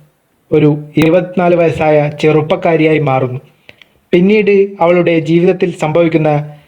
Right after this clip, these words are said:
കാര്യങ്ങൾ രസകരമായി മുന്നോട്ട് അവതരിപ്പിക്കുകയാണ് സിനിമ. സമന്തയുടെയും ലക്ഷ്മിയുടെയും അഭിനയ മികവാണ് സിനിമയെ മികച്ചതാക്കി മാറ്റുന്നത്.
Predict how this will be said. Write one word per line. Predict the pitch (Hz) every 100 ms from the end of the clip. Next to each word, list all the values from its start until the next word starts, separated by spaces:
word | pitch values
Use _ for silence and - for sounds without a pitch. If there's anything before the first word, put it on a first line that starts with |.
| _ _ _ _ 147
കാര്യങ്ങൾ | 160 170 165 156 151 - 156
രസകരമായി | 151 175 202 202 175 160 160 - -
മുന്നോട്ട് | 151 165 170 165 160 - - _ _ -
അവതരിപ്പിക്കുകയാണ് | 143 160 165 170 147 143 143 135 139 - -
സിനിമ. | 151 139 131 - _ _ _ _ _ _ -
സമന്തയുടെയും | 175 190 190 196 180 180 175 165 - _ _ 156 160
ലക്ഷ്മിയുടെയും | 165 - 185 202 175 165 160 160 - - 151
അഭിനയ | 139 180 202 190
മികവാണ് | 170 170 160 147 143 143 -
സിനിമയെ | 170 156 156 151 143 143 - _ _ _ _ _ 156
മികച്ചതാക്കി | 151 160 185 165 165 160 147
മാറ്റുന്നത്. | 143 135 143 131